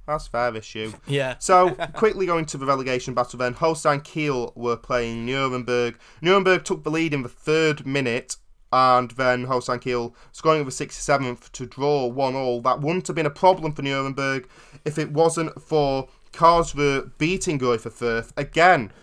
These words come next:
Speaker 1: weirdly enough, Greuther Fürth taking the lead in the second minute, which meant everything was going Nuremberg's way after three minutes. But goals from Koffer and Hoffmann were able to turn the game for Karlsruhe, and it means that Nuremberg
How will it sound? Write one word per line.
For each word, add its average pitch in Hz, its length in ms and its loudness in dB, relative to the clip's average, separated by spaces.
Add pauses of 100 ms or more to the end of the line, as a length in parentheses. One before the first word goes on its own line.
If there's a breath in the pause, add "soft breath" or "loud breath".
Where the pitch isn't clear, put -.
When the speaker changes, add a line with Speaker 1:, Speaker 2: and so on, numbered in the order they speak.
(100)
Speaker 1:
weirdly 151 420 4
enough, 143 240 0
Greuther 151 260 2
Fürth 143 260 0
taking 147 240 -2
the 139 40 -2
lead 139 120 -4
in 127 60 -6
the 123 60 -8
second 139 380 -2
minute, 127 240 -2
which 110 180 -12
meant 123 180 -2
everything 147 380 -2
was 123 140 -4
going 123 240 0
Nuremberg's 117 640 -2
way 117 160 2
after 113 240 -4
three 120 320 -6
minutes. 117 420 -6 (380 soft breath)
But 165 260 4
goals 156 240 4
from 143 140 -2
Koffer 147 360 0
and 131 120 -4
Hoffmann 131 640 2 (600 soft breath)
were 143 160 2
able 151 260 2
to 147 100 -6
turn 175 220 2
the 151 60 -2
game 139 140 2
for - 60 -18
Karlsruhe, 127 680 2 (180 soft breath)
and 143 140 4
it 139 100 -2
means 156 320 0
that 139 160 2
Nuremberg 139 840 4